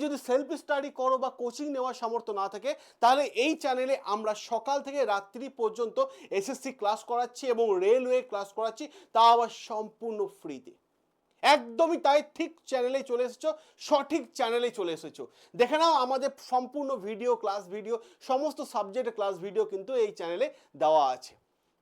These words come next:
ঠিক আছে, এবার আমি আসি এই যে বিষয়টা, ভ্যাকেন্সি কত আর একটা এক্সাম কবে এক্সাম না, আর ইত্যাদি সমস্ত বিষয় নিয়ে এখন আমরা কিন্তু আলোচনা করতে চলেছি। দেখো ভাই, পরিষ্কার বলি, প্রথমে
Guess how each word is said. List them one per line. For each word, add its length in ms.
ঠিক 180
আছে, 140
এবার 160
আমি 120
আসি 160
এই 140
যে 140
বিষয়টা, 480
ভ্যাকেন্সি 460
কত 160
আর 80
একটা 200
এক্সাম 280
কবে 220
এক্সাম 340
না, 80
আর 60
ইত্যাদি 340
সমস্ত 300
বিষয় 380
নিয়ে 160
এখন 220
আমরা 180
কিন্তু 220
আলোচনা 360
করতে 240
চলেছি। 260
দেখো 200
ভাই, 160
পরিষ্কার 460
বলি, 140
প্রথমে 260